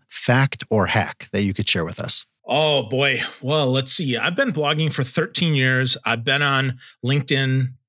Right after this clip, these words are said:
Speaker 2: Oh, boy. Um, probably longer than that even. So I would say my biggest hack would be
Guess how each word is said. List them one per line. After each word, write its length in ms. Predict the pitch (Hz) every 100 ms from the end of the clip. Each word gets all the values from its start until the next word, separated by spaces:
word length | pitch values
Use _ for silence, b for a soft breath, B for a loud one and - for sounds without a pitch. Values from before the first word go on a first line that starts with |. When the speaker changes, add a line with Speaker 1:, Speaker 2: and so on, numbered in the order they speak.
| _
Speaker 2:
Oh, 180 | - 113
boy. 340 | 90 107 110 101 104
Um, 220 | - - - _
probably 320 | 165 185 196
longer 420 | 123 113 147 135
than 220 | 127 113 107
that 260 | 127 139
even. 340 | 117 110 110 110
So 260 | - 131
I 200 | 127 160
would 180 | 214 240
say 300 | - 160 147 B B B
my 180 | 143 214
biggest 560 | 185 190 170 151 - -
hack 480 | - - 139 131 117 -
would 240 | 113 120 113
be 300 | 120 120